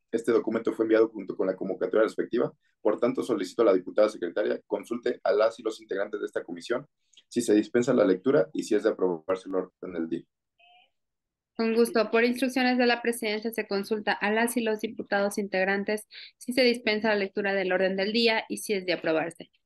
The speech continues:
Speaker 2: Por lo tanto, le pido a las y los diputados asistentes manifestar el sentido de su voto a favor, en contra o abstención, conforme se les vaya nombrando.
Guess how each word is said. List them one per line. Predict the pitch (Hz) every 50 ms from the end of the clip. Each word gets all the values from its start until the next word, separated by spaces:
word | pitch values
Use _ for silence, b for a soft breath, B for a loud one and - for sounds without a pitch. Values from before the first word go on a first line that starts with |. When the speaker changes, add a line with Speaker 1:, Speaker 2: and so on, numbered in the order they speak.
| _ _ _
Speaker 2:
Por | - 240
lo | 247 233 220 233
tanto, | 214 202 208 202 214
le | 208 196 190
pido | 190 - 196 196 190 190 180 -
a | 190 190
las | 196 202 233 240
y | 254
los | 240 220 208 202
diputados | 208 220 - 214 - - 202 202 208 202
asistentes | 220 214 - 226 220 - 247 233 220 208 208 208 -
manifestar | 208 185 185 185 185 - 185 180 - - 208 196 196 196 - - _ -
el | - 185
sentido | - 185 175 175 175 175 170 165
de | 165 165
su | 165 175
voto | 170 165 160 - - -
a | - 170 -
favor, | - 175 175 190 214 226 220 -
en | 196 185 185
contra | 185 196 202 196 202 202 196
o | 185
abstención, | 180 180 - - - 170 170 170 - 170 170 165 _ - b b b b b b _
conforme | - 233 233 226 - 262 247 247 254
se | 247 247
les | 240 208 185
vaya | 190 175 180 180 175
nombrando. | 175 165 165 165 160 156 165 160 - -